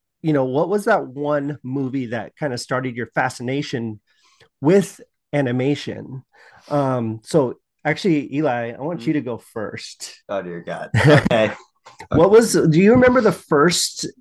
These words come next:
Speaker 1: animated movie you saw that you were just like, "Wow, this is, like, really, really cool"? And again, it doesn't necessarily have to be the first animated movie that you saw in general, but, I mean, and it can be too, but do you remember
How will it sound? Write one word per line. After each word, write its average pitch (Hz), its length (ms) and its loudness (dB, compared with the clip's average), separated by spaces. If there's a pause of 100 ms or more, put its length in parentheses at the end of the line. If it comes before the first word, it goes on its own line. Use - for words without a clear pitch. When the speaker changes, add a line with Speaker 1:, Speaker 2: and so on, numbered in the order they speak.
Speaker 1:
animated 156 440 4
movie 139 260 4
you 127 120 -2
saw 123 400 0
that 113 180 -6
you 127 140 -6
were 127 100 -6
just 117 220 -10
like, 113 220 -8
"Wow, 123 160 -4
this 131 200 -6
is, 247 140 -8
like, 156 220 -2
really, 139 460 -2
really 147 200 2
cool"? 143 280 0
And 147 280 -4 (220)
again, 127 500 -2 (220)
it 123 60 -14
doesn't 170 220 -2
necessarily 165 240 0
have 160 100 0
to 156 60 -8
be 143 80 -4
the 120 80 -6
first 127 400 -6
animated 127 460 -4
movie 123 240 -4
that 117 120 -6
you 110 60 -8
saw 113 240 -8
in 104 80 -6
general, 117 320 -4
but, 117 320 -6
I 156 100 2
mean, 160 120 4
and 139 220 0
it 127 80 -10
can 151 260 -2
be 113 140 -8
too, 120 300 -8
but 104 280 -12
do 127 100 -8
you 147 120 2
remember 117 600 -2